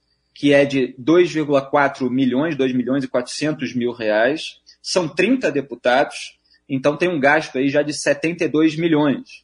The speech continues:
Aí você vai somando cento e quarenta milhões pro Dória, setenta e dois milhões pros deputados, mais todos os gastos do partido. E, obviamente, há uma disputa interna por essas fatias. Então, a cota dos deputados, por exemplo, poderia dobrar sem o Dória na disputa.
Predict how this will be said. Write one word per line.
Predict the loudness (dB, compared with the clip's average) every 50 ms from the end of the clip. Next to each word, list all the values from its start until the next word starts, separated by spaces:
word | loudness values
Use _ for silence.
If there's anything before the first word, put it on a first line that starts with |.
| _
Aí | -18 -18 -14
você | -6 -4
vai | -4 -4
somando | -2 -2 -2 0 0 0 0 0
cento | -2 -6 -6 -4
e |
quarenta | _ 0 0 0 0 -2 -2
milhões | -2 0 0 0 -2 -2
pro | -4 -6 0
Dória, | 2 4 4 4 4 2 0
setenta | -4 -6 -6 -6 -6 -8 -6 -6 -6
e |
dois | -4 -4 -4 -4
milhões | -4 -4 -2 -4 -4 -6
pros | -6 -10 -6
deputados, | -6 -6 -6 -6 -6 _ 0 2 2 2 0 -2 -2
mais | -4 -4 -4 -4
todos | -4 -4 -4 -2 -4
os | -8 -2
gastos | 0 2 2 2 0 -2
do | -6 -6 -2
partido. | 0 -2 -2 -2 -8 -6 -2 0 0 0 0 -4 _ _ _ _ -20 -20 _ _ _ _ _ _
E, | -2 4 6
obviamente, | 6 6 6 4 2 2 0 -2 0 0
há | 0
uma | 2 0 -2
disputa | -2 -4 -6 -6 -6 -6 -4 -4 -2 -2 -2 -2
interna | -2 -2 0 0 0 0 0 -4 -2
por | -2 0
essas | 0 0 0 -2 -6 -8
fatias. | -4 -4 -4 -4 -4 -6 -6 -4 -4 -4 -4 -6 -8 -14 -16 -18 -18 _ _ _ _ _ _ _ _ _
Então, | -12 -4 -2 0 2 2
a | 0
cota | -2 -2 0 4 4 4 4 2 -2 -4 -4 -4 -4 -12 _ _ _ _ _ _
dos | -18 -18 -18 -14 0 2 4 4 4
deputados, | 4 2 0 0 0 -10 -6 0 2 4 4 4 2 -2 -6
por | -4 -4 -2
exemplo, | -2 -2 -2 -2 -2 -4 -4 -6 -8 -4
poderia | -4 -2 0 0 0 2 2 0
dobrar | 2 2 2 4 4 4 4 4 2 2
sem | -2 -4 -6 -6 -4 -4 -6
o | -2
Dória | 2 2 4 4 2 0
na | -4 -6
disputa. | -6 -6 -8 -4 0 0 0 0 0 -6 -18